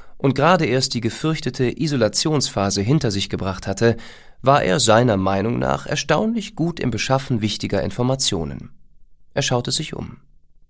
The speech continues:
Seine Studienkollegen wedelten mit den Ohrententakeln.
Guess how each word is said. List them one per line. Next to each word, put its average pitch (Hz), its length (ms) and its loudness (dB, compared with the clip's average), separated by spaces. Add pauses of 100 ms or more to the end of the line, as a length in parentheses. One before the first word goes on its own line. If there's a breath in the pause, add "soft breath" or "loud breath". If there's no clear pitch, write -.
(240)
Seine 107 280 0
Studienkollegen 110 1000 0 (380 loud breath)
wedelten 113 500 2
mit 104 140 -2
den 127 160 0
Ohrententakeln. 87 960 -6